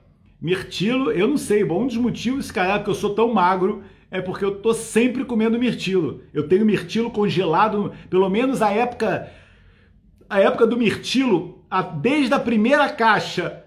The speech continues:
até a última caixa que eu encontro, eu compro, coloco no congelador e fico comendo, né, ele mirtilo congelado, et cetera.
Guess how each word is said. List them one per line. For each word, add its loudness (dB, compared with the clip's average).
até 0
a 6
última 2
caixa 0
que -6
eu -2
encontro, 0
eu -2
compro, -2
coloco 0
no -4
congelador 0
e -8
fico -6
comendo, -2
né, 0
ele -2
mirtilo 0
congelado, 2
et 0
cetera. -2